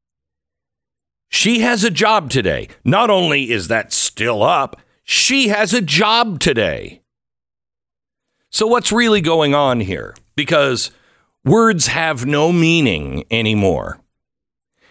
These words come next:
And when words have no meaning, actions define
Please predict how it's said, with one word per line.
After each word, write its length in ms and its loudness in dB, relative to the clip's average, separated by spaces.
And 200 -2
when 200 2
words 360 2
have 320 0
no 160 2
meaning, 600 0
actions 840 -2
define 920 -2